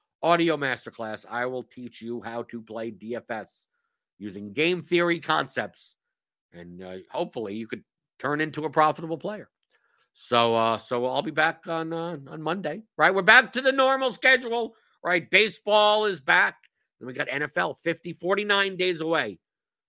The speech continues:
to the start of the regular season in, uh, in N F L. But we also will have preseason content, not on this show, but we do have, uh, preseason, uh, stuff. If you're a Combo Premium, if you're an N F L subscriber for Roto Grinders, sign up for that.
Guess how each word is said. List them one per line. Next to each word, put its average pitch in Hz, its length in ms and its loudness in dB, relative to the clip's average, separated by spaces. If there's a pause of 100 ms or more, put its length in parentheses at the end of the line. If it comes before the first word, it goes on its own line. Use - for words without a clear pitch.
to - 60 -20
the 113 80 -10
start 139 280 4
of 131 80 -4
the 123 60 2
regular 127 400 -2
season 127 420 -10
in, 120 280 -8
uh, 113 320 -6
in 110 240 -12 (100)
N 120 100 -10
F - 140 -8
L. - 240 -10 (240)
But 147 100 -4
we 170 120 4
also 185 260 4
will 151 140 -6
have 151 180 -6
preseason 135 580 -12
content, - 380 -20 (280)
not 190 200 4
on 175 100 2
this 139 140 -2
show, 127 420 -4 (260)
but 135 140 -2
we 143 120 -4
do 165 260 2
have, 143 320 0
uh, 120 160 -2 (120)
preseason, 104 540 -10 (440)
uh, 98 220 -4
stuff. - 360 -2 (560)
If - 120 -14
you're 120 140 4
a 117 60 -2
Combo 147 340 0
Premium, 165 460 0
if 117 60 -8
you're 113 140 -4
an - 100 -14
N 139 100 -2
F 139 140 -4
L 156 340 2 (240)
subscriber 156 560 0
for 147 140 -6
Roto 151 220 2
Grinders, 156 400 -2
sign 175 320 2
up 180 220 -2
for 175 100 -2
that. 170 340 4